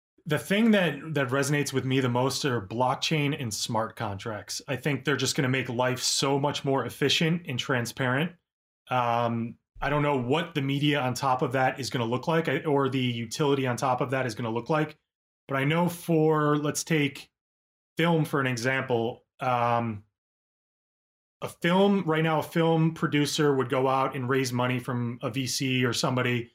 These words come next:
and then, or they'd get actors on board and say, "Hey, we have Denzel Washington and Steven Seagal. They, these are our actors, and we're making, um,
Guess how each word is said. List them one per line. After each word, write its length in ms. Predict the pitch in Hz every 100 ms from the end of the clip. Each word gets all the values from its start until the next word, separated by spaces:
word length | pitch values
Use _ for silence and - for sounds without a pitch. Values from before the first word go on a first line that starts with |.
| _ _ _
and 200 | 135 127
then, 460 | 131 131 127 127 156
or 140 | 160 139
they'd 180 | 143
get 140 | 165 175
actors 340 | 160 160 160
on 160 | 143 135
board 240 | 139 135
and 80 | 127
say, 240 | 165 143
"Hey, 80 | 147
we 200 | 143 147
have 180 | 147 147 - _ -
Denzel 380 | 160 170 175 175
Washington 720 | 160 156 160 156 - 160 151
and 340 | 143 127 110 - _
Steven 400 | - - 175 170
Seagal. 640 | 170 170 135 151 131 107 -
They, 240 | 127 151 180
these 180 | 175 165
are 160 | 165
our 180 | 151 151
actors, 480 | 156 147 139 120 113
and 80 | 120
we're 120 | 139
making, 580 | 147 147 151 143 131 - _ _ _
um, 600 | 131 131 123 123 120 110